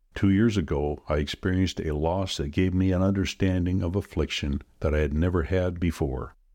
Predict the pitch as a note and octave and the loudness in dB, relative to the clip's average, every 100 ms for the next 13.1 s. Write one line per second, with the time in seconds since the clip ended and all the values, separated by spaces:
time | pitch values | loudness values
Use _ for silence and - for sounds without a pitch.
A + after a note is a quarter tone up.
0 | _ _ _ _ _ - C#2+ - F2 G2 | _ _ _ _ _ -4 -2 0 2 4
1 | F#2 F#2+ E2 - G2 G2+ G2 D#2+ D2+ D#2+ | 2 2 -2 0 2 4 4 2 2 0
2 | D#2 - C#2 - D#2+ E2+ - F2 F2 - | 0 -2 -2 -2 0 0 2 0 0 0
3 | G2+ D#2 D2 D#2 - D#2 D2 C#2+ - C#2 | 0 2 0 -2 -4 -2 0 0 -2 0
4 | D#2 F2 - E2+ C#2 D2 - - D2 D#2 | 0 0 0 -2 0 -2 -6 -4 0 2
5 | D#2 C#2 D#2+ G2 - G2 F#2+ F2+ E2+ E2+ | 0 0 0 0 0 2 2 2 2 0
6 | E2 D2+ B1+ A#1+ - - _ _ _ _ | 0 0 -2 -6 -12 -14 _ _ _ _
7 | _ _ F#2+ F2+ F#2+ G#2 - - G#2 G#2 | _ _ 0 4 4 4 2 0 2 2
8 | D2+ B1 A2 - - - E2 F2+ F#2 F#2 | 0 -4 -10 -8 -10 -4 0 2 2 2
9 | G#2+ E2+ G#2+ F#2+ C#2+ C#2 - B1+ - D#2 | -2 2 2 2 -2 -4 -4 -4 -2 -2
10 | G2 - G#2 D#2+ D2 E2 F2 - - D2 | -2 0 2 2 2 2 0 -2 -4 -4
11 | B1+ C#2+ - - D#2 D2+ - F2+ E2 D#2 | -2 -8 -6 -4 -2 -2 0 0 0 -2
12 | - E2+ D#2+ C2+ C2+ D#2 G#2+ - D2 C2 | -2 0 2 0 0 2 2 0 -4 -4
13 | C2+ | -6